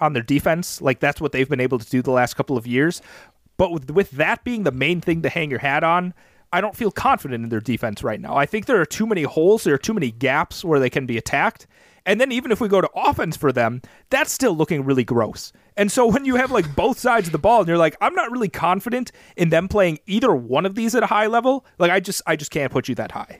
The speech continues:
I, I'm not saying I can't switch. Like, we're allowed to change opinions. You know, maybe that should happen a little bit more in life sometimes, Ben.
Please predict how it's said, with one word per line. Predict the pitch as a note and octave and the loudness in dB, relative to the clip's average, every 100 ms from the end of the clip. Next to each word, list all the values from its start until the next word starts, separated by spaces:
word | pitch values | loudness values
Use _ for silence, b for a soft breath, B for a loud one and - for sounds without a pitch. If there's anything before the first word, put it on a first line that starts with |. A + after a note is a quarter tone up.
| - | -2
I, | F3 F3+ - | -2 -2 -2
I'm | F#3+ | 0
not | C#4 C#4+ | 0 0
saying | D4 G3+ | -2 -2
I | |
can't | - D#3 | 0 -2
switch. | - F#3+ A3 - | -2 -2 -2 0
Like, | D#3+ - B B | -2 -2 B B
we're | D#3 A3 | 2 4
allowed | G#3 F#3 G#3+ F#3+ | 6 4 2 0
to | |
change | D#3 G3 E3+ | -2 -2 0
opinions. | D3 G3+ A3 G#2+ - - _ | 0 0 -2 -6 -12 -20 _
You | D3 | 0
know, | C3+ | 2
maybe | D#3 D3+ E3+ | 2 2 2
that | D#3+ | 0
should | D3 | -2
happen | - D3+ D#3 | -4 -4 -2
a | C#3 | 2
little | C3 | 2
bit | B2 A#2 | 0 0
more | F#3 F#3+ | 2 2
in | |
life | B2 A2+ G#2 | 0 -2 -4
sometimes, | - A#2 A2+ A#2+ A2 - | -6 -6 -2 -2 -2 -4
Ben. | A#2 A2 | -2 -4